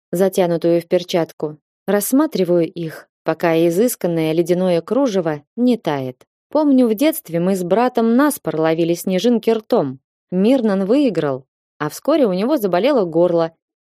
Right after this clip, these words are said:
поднялась температура, и я готовила ему первый в моей жизни отвар от простуды.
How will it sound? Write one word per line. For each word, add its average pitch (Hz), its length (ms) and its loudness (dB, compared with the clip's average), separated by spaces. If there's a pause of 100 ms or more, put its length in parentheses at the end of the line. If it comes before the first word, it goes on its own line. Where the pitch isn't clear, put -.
поднялась 175 420 0
температура, 180 800 0 (340)
и 226 60 -4
я 262 240 2
готовила 220 480 2
ему 185 340 0
первый 240 440 0
в 202 80 -4
моей 170 320 0
жизни 233 500 0
отвар 160 560 -4
от 170 160 -8
простуды. 135 640 -6